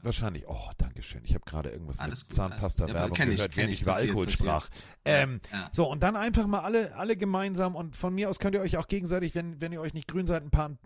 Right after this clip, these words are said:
Speaker 1: an Lachs hauen. Also gibt's einen Bugs hier, einen Bugs da und dann einfach wieder von vorne anfangen.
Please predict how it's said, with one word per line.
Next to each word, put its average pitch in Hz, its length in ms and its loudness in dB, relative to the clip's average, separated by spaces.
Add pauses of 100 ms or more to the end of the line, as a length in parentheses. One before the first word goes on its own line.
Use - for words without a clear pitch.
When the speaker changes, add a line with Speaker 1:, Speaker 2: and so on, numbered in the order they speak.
Speaker 1:
an 123 140 -8
Lachs 180 400 2
hauen. 202 320 0 (240)
Also 165 180 -4
gibt's 165 160 -10
einen 160 120 -6
Bugs 156 240 0
hier, 190 160 -2
einen 170 80 -2
Bugs 156 200 0
da 165 220 0 (300)
und 151 180 4
dann 185 160 6
einfach 185 400 -4
wieder 160 180 -2
von 135 240 -6
vorne 170 440 -2
anfangen. 95 440 -6